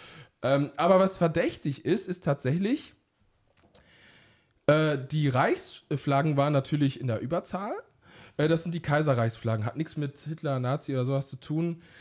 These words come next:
sondern, äh, eher mit, mit Bismarck und, und Wilhelm und so weiter. Also Wilhelm den Kaiser. Ähm, die wurden nagelneu verteilt. Die, die, die sahen kein Stück gebraucht aus. Und, äh, man hat auch versucht, die Leute vor den Reichstag zu locken mit Megafonen.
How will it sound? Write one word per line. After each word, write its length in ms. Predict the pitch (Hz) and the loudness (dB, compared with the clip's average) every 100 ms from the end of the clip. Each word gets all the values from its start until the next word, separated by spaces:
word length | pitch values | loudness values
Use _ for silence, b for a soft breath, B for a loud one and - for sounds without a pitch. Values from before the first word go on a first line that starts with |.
| B B | B B
sondern, 420 | 139 139 135 131 | -4 0 0 0
äh, 380 | 127 123 120 - | 0 0 0 -2
eher 200 | 131 131 | -2 0
mit, 360 | 127 127 - 123 | 0 -2 -4 -8
mit 220 | 117 - | -8 -4
Bismarck 480 | 131 - 123 110 110 | -6 -4 -2 -2 -2
und, 300 | 107 104 - | -6 -6 -8
und 260 | - 104 | -8 -6
Wilhelm 460 | 113 110 107 101 98 | -2 -2 0 -2 -4
und 160 | - 98 | -10 -12
so 140 | 92 | -12
weiter. 360 | 85 - 98 98 _ | -12 -14 -18 -20 _
Also 260 | 95 101 | -16 -14
Wilhelm 260 | 101 98 90 | -10 -10 -10
den 100 | 90 | -14
Kaiser. 360 | - 95 104 - B B B B B - - | -12 -12 -12 -16 B B B B B -10 0
Ähm, 340 | 135 143 139 - _ _ _ _ _ _ _ _ _ _ _ _ _ _ - | 2 4 0 -4 _ _ _ _ _ _ _ _ _ _ _ _ _ _ -6
die 200 | 156 160 | -2 4
wurden 220 | 202 165 | 4 4
nagelneu 580 | 151 208 247 220 196 196 | 4 2 2 2 2 0
verteilt. 720 | 196 185 151 113 98 - _ _ _ _ _ _ _ _ | -2 -2 0 0 -4 -10 _ _ _ _ _ _ _ _
Die, 300 | 123 123 123 | -6 -4 -4
die, 300 | 131 131 131 | -4 -4 -4
die 140 | 131 | -2
sahen 240 | 135 143 170 | 0 0 0
kein 220 | 170 175 | 0 -2
Stück 220 | 175 160 | -4 -6
gebraucht 440 | 151 135 113 98 - | -6 -4 -4 -4 -8
aus. 320 | 69 107 - | -12 -12 -12
Und, 400 | - 120 117 113 | -10 -8 -8 -8
äh, 200 | 98 120 | -10 -8
man 220 | 117 117 | -6 -2
hat 100 | 147 143 | -2 -2
auch 120 | 135 | -6
versucht, 400 | - 123 143 - | -4 -4 -4 -6
die 80 | 127 | -2
Leute 260 | 131 143 | -2 -4
vor 160 | 131 135 | -8 -8
den 120 | 135 | -6
Reichstag 340 | 127 156 151 - | -6 -6 -8 -8
zu 120 | 131 | -4
locken 240 | 151 - | -4 -4
mit 100 | 113 | -8
Megafonen. 680 | 104 156 143 110 104 95 92 | -2 0 2 0 -6 -8 -10